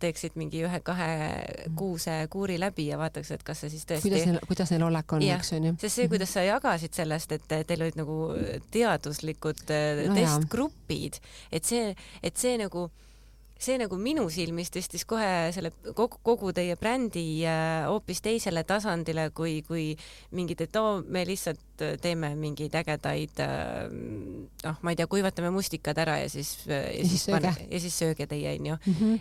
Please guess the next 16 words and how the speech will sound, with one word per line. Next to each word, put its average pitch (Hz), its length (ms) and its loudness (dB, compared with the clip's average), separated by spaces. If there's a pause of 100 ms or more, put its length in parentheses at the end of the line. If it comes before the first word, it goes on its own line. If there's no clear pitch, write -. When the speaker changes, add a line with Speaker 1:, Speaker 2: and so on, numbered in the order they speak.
Speaker 1:
Vaid 185 180 2
et, 170 160 -4
et - 120 -6
ongi, 202 180 0
et 147 60 -6
te 147 80 -4
teete 170 280 0
reaalselt 160 500 -2
nagu - 300 -12
arstide - 480 -4
ja - 140 -4
teadlastega 165 800 0
koostööd - 680 -4 (140)
selleks, 170 440 -4
et 147 80 -6
need 156 160 -2